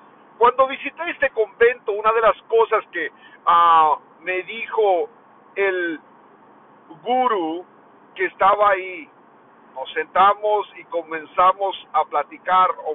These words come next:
más bien yo comencé a escuchar, porque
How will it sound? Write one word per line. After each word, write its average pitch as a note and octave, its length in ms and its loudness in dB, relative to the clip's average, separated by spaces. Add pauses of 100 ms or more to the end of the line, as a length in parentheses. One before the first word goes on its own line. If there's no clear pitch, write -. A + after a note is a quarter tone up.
(120)
más D#3+ 220 0
bien E3+ 360 -10
yo G3+ 200 -2
comencé D#3 500 -8
a D#3+ 200 0
escuchar, C#3+ 680 -4 (840)
porque C#3 520 -6